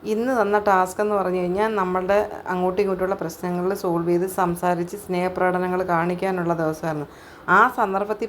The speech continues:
പോലും അവൾ കൊട്ടിയും കളിയാക്കുകയും കുത്തിപ്പറയുകയും ഒക്കെ ചെയ്യുന്നു. അവളുടെ ആ ഒരു സ്വഭാവം ഒട്ടും ശരിയല്ലെന്ന്" പറയുന്നുണ്ട്. അനുമോൾ പറയുന്നുണ്ട്, "ഞാൻ മിണ്ടാതിരുന്നപ്പോൾ എൻ്റെ തലയെ പിടിക്കാൻ വരുന്നു, എൻ്റെ ചെള്ളയ്ക്ക്, ഏഹ്,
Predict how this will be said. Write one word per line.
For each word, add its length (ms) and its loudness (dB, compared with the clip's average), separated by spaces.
പോലും 280 0
അവൾ 240 0
കൊട്ടിയും 520 -2
കളിയാക്കുകയും 840 0
കുത്തിപ്പറയുകയും 800 0
ഒക്കെ 280 -4
ചെയ്യുന്നു. 400 -2
അവളുടെ 260 0
ആ 120 4
ഒരു 140 2
സ്വഭാവം 640 0
ഒട്ടും 380 -6
ശരിയല്ലെന്ന്" 560 -2
പറയുന്നുണ്ട്. 460 -2
അനുമോൾ 340 4
പറയുന്നുണ്ട്, 420 0
"ഞാൻ 240 0
മിണ്ടാതിരുന്നപ്പോൾ 580 0
എൻ്റെ 160 0
തലയെ 300 2
പിടിക്കാൻ 400 -2
വരുന്നു, 280 -2
എൻ്റെ 220 -4
ചെള്ളയ്ക്ക്, 400 -4
ഏഹ്, 420 0